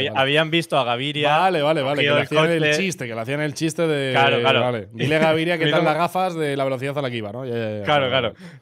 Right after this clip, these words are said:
Speaker 1: Entonces, ayer, eh, nos contaron,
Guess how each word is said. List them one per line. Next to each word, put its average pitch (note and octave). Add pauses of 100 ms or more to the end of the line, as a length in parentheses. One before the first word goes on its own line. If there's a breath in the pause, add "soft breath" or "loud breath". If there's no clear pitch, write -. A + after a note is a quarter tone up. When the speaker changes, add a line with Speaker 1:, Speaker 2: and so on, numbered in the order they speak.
(140)
Speaker 1:
Entonces, C#3+
ayer, D#3 (140)
eh, B2
nos A#2+
contaron, C3